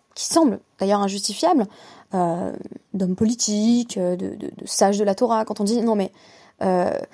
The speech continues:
si, s'il avait réfléchi plus à la question, il aurait jamais dit ça, euh, bah, peut-être qu'en fait si, peut-être qu'il y a une forme de condescendance justement à dire,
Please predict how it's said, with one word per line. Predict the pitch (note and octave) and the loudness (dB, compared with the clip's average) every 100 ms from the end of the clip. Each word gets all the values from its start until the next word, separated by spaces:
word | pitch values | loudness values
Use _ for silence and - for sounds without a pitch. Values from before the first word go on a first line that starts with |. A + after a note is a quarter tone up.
| - _ | -20 _
si, | - A#3+ G3+ | -6 -4 -2
s'il | - A3 | -2 2
avait | A3 A3+ | 6 6
réfléchi | A3 A#3+ - G#3+ | 4 0 -2 -2
plus | - B3+ C4+ | -2 -2 0
à | A#3 | -2
la | G#3+ | -2
question, | A3 G3+ - A#3 A#3 | -4 -4 -4 -2 0
il | A#3 A3 | 0 2
aurait | G3+ G3+ | 2 0
jamais | G#3 G#3+ | 0 -4
dit | G3+ | -2
ça, | A3 G#3+ A3+ G#3+ | -2 0 0 0
euh, | - - - | -4 -10 -14
bah, | - - | -14 -14
peut-être | - - | -12 -12
qu'en | - | -4
fait | G3+ G#3+ | -2 0
si, | - G4 | 0 -4
peut-être | - G#3 | -2 -2
qu'il | G#3 | 0
y | |
a | G3+ | 2
une | |
forme | G#3+ G#3 | 2 0
de | |
condescendance | G3 G3+ F#3+ F#3 G#3+ C#4 | -2 -2 -4 -4 -6 -6
justement | G#3 - G3 A#3 | -8 -4 -2 -2
à | |
dire, | F#3 G#3 C#4+ | -2 0 0